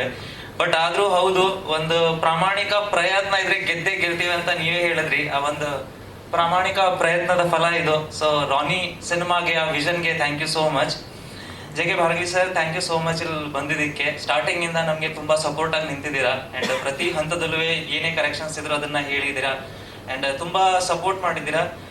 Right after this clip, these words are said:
ಕೆಲವು ಸರಿ ಸರ್ ತುಂಬಾ ದೊಡ್ಡದಾಗಿ ಹೊಗಳ್ಬಿಡ್ತಾರೆ, ಅದನ್ನ ಡೈಜೆಸ್ಟ್ ಮಾಡ್ಕೊಳಕ್ಕೆ ಆಗಲ್ಲ. <laughs>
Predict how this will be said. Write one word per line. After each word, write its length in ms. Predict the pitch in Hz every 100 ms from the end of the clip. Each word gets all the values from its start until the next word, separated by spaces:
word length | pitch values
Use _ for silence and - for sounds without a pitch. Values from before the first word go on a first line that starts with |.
| -
ಕೆಲವು 140 | 165 190
ಸರಿ 260 | 196 196
ಸರ್ 380 | 196 185 180 202
ತುಂಬಾ 200 | 202 208 -
ದೊಡ್ಡದಾಗಿ 320 | 190 - 202
ಹೊಗಳ್ಬಿಡ್ತಾರೆ, 500 | 185 190 190 185 180
ಅದನ್ನ 160 | 180 180
ಡೈಜೆಸ್ಟ್ 300 | 165 185 180
ಮಾಡ್ಕೊಳಕ್ಕೆ 480 | 175 175 180 175
ಆಗಲ್ಲ. 340 | 175 165 175 175 165
<laughs> 300 | 170 -